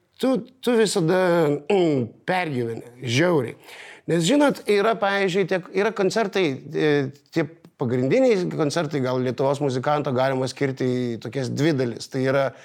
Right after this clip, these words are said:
ta, kur juos samdo ten kokia nors, nežinau, nesvarbu kas. Ten vestuvių planuotoja kokia nors samdo,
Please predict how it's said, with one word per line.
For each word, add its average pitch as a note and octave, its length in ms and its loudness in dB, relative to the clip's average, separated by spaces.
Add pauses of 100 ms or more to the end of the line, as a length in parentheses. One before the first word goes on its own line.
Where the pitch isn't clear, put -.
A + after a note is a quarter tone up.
(500)
ta, F3+ 160 -2
kur D#3 160 0
juos D3 220 0
samdo G3+ 400 0
ten C3 240 0
kokia C3+ 240 -4
nors, C3 260 -2
nežinau, B2 400 -2 (540)
nesvarbu F3+ 460 0
kas. - 280 -8 (400)
Ten B2 420 -2 (600)
vestuvių F3 560 0
planuotoja G3 640 2
kokia F3 240 -2
nors E3 240 0
samdo, F3 320 2